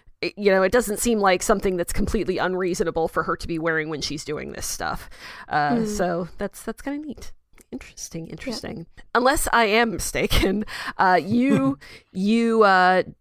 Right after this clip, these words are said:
Speaker 1: had not played the first game, is that correct?
Speaker 2: Ah, yeah, sorry. Um, no, I hadn't played the first game. I did
Speaker 1: Mm-hmm.
Speaker 2: play a little bit of the first game after finishing Gravity Rush two 'cause I wanted to have a little bit of a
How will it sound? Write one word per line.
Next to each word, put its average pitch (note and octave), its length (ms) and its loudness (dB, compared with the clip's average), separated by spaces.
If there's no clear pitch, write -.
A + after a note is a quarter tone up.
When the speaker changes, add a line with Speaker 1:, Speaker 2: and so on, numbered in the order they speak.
Speaker 1:
had G#3+ 260 2
not G3 180 -2
played F3+ 260 2
the F#3 60 -2
first E3 300 -2
game, D3+ 180 -8
is C#3+ 80 -8
that E3+ 140 -6
correct? - 460 -4
Speaker 2:
Ah, A#3+ 160 4
yeah, G3+ 260 -4
sorry. G3+ 340 -2
Um, G3+ 400 0
no, G#3 180 2
I G3 100 4
hadn't G3+ 260 0
played F#3+ 400 -6
the G3 80 -4
first F#3 340 -4
game. F#3 220 -4
I G3 80 -2
did A3+ 240 0
Speaker 1:
Mm-hmm. - 140 -12
Speaker 2:
play A3 200 0
a A3 80 2
little G#3 220 2
bit G3+ 140 0
of G3 100 -8
the G3+ 60 -6
first G3+ 340 -4
game G3 200 -2
after F#3+ 280 -4
finishing F#3+ 460 -6
Gravity F#3 380 -6
Rush F3+ 220 -6
two F#3 220 -4
'cause - 140 -8
I F#3+ 80 0
wanted F#3 280 -2
to - 80 -12
have F#3+ 160 2
a F#3 40 -6
little F3+ 220 -2
bit - 180 -6
of F3+ 100 -8
a F#3+ 200 -4